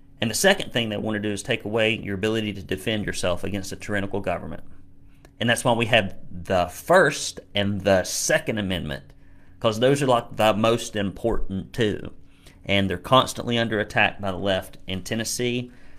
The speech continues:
and all over the nation, and all over the globe especially. If you look at some kind of little third world dictatorship, if you look at some kind of,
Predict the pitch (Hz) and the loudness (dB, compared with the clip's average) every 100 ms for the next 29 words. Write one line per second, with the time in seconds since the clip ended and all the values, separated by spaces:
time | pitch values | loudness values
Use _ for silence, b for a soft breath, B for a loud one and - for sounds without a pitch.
0 | B - 107 110 117 117 - 98 104 117 | B -2 2 2 2 -4 -4 0 2 4
1 | 117 117 107 110 87 - - - - 92 | 2 0 -2 -2 -2 -8 -12 -16 -8 0
2 | 92 123 127 120 87 87 101 127 92 71 | 6 6 6 4 -2 -6 0 2 2 -2
3 | - - 113 107 - 73 - - 95 110 | -8 -2 0 0 -4 -14 -14 -10 -6 -2
4 | 135 143 - 120 127 127 120 113 101 120 | 0 -2 -4 -4 -2 0 0 -2 0 2
5 | 123 120 120 113 107 127 - 135 123 - | 2 4 2 2 0 -4 -2 -2 0 0
6 | 123 120 95 110 113 120 - 113 107 123 | -2 -2 -4 -4 -2 -4 -6 -6 -2 0
7 | 113 92 90 | 0 -2 -4